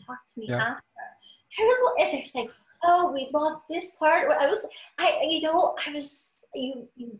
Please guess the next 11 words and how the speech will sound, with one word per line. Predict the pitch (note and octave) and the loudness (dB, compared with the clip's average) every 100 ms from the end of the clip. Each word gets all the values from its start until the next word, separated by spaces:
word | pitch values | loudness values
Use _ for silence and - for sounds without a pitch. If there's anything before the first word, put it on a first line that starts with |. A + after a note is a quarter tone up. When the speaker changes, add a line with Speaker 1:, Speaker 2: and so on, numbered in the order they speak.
| - | -8
Speaker 1:
build | C#4+ D#4 D4+ - | -6 -4 -6 -4
things, | A#3+ A3 G#3 | -6 -4 -8
especially | - - D#4+ D#4+ B3 A3 G3 | -14 -10 -8 -8 -10 -8 -8
as | F#3+ | -12
a | F#3 | -12
new | G#3 C4+ | -8 -6
entrepreneur, | A#3+ A#3 G#3 - G3+ F#3 F3+ - | -6 -10 -14 -16 -14 -12 -12 -10
up | B3 B3+ | -10 -8
in | G#3+ | -10
your | F#3+ E3+ | -10 -12
mind. | E3 E3 E3+ F3 F#3 | -12 -12 -12 -12 -16